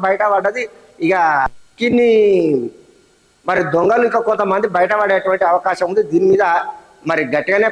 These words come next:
ప్రయత్నం చేస్తున్నారు. ఇక చూడాలి మిత్రులారా, ఇక పేదల కడుపు కొట్టాలంటే ఇక చూడండి కొంతమంది కేటుగాళ్ళు దళారులుగా మారి అధికారులతోని ఇక కుమ్మక్కై కొంతమంది ఇగో ఇట్లా కూడా బ్రోకర్లు తయారైపోయారు.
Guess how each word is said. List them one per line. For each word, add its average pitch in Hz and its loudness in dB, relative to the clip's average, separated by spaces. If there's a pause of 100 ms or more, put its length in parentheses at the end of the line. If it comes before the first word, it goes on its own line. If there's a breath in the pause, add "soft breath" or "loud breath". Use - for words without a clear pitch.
ప్రయత్నం 190 0
చేస్తున్నారు. 175 0
ఇక 143 2
చూడాలి 220 2
మిత్రులారా, 202 0 (500)
ఇక 175 0 (440)
పేదల 240 2 (120)
కడుపు 226 -2
కొట్టాలంటే 226 0 (600)
ఇక 185 2 (120)
చూడండి 220 2 (100)
కొంతమంది 196 0 (120)
కేటుగాళ్ళు 220 0 (120)
దళారులుగా 214 2 (100)
మారి 208 -2 (140)
అధికారులతోని 214 0 (420)
ఇక 190 2 (140)
కుమ్మక్కై 214 0 (180)
కొంతమంది 196 0 (420)
ఇగో 190 2 (120)
ఇట్లా 233 -2 (100)
కూడా 240 2 (120)
బ్రోకర్లు 220 0 (100)
తయారైపోయారు. 196 0